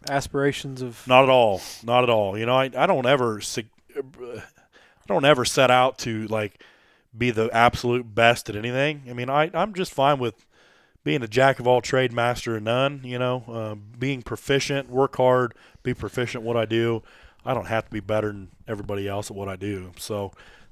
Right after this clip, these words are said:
Speaker 2: we'll take the same thing with, uh, the diaphragm call. And, you know, maybe it, it gets to the point where this is probably the,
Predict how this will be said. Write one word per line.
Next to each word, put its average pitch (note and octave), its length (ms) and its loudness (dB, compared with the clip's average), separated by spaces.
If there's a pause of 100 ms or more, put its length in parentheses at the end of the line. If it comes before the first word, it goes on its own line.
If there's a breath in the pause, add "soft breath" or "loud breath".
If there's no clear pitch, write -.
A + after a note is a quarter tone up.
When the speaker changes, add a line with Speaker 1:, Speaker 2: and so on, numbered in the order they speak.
Speaker 2:
we'll C#3+ 100 -8
take C#3+ 220 0
the - 40 -12
same B2 220 -2
thing A#2+ 240 -2
with, A2+ 280 -4
uh, A#2 280 0
the A2+ 100 -6
diaphragm A#2 480 2
call. A2+ 240 0
And, D3+ 100 -2
you G3+ 100 -4
know, A3 120 2
maybe A3 360 2
it, D#3+ 100 -4
it E3+ 100 -6
gets A#3+ 200 -4
to E3+ 100 2
the - 60 -12
point F#3+ 200 2
where B2+ 320 4 (800 soft breath)
this F3 180 2
is A#2 80 -6
probably C3 500 4
the, G2+ 240 -4